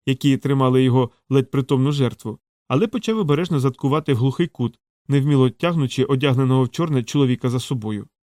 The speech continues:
Його товариш-головоріз відійшов подалі від безживного тіла молодика, якого він жорстоко бив ногами.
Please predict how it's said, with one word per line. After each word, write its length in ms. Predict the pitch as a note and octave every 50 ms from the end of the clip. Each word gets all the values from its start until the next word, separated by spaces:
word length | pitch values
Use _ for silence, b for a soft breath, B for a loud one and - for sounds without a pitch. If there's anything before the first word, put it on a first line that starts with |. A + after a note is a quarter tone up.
| _ _ -
Його 200 | C#3+ C3+ C#3+ C3+
товариш-головоріз 920 | - D3 C3 C3 B2+ B2+ A2 A2 C3 C3 C3 C3 B2+ C#3+ F3 G3 - -
відійшов 420 | B2+ B2 B2+ C3 B2+ - C#3 B2 -
подалі 440 | - C3 B2 C3+ C3 B2 B2 A#2 A#2 - _ _ _
від 260 | - C3 C#3+ B2 - _ _ _ _ -
безживного 580 | C3 C#3+ B2+ A2+ B2 C#3 C3 B2 B2+ B2+ B2+
тіла 260 | B2 - C#3 C3 B2
молодика, 540 | B2 B2 B2 B2+ B2+ A#2+ C3 - - F3+ F#3+ - _ _ _ _ _ -
якого 320 | C3 B2 - G#3+ F3+ D#3
він 160 | C3+ C3 B2+ -
жорстоко 500 | C#3 B2 D3+ C3 - - F#3 F3 - C#3
бив 180 | A#2 B2+ A#2+ B2
ногами. 400 | C3+ C3 A2+ G#2+ G#2 G2+ G#2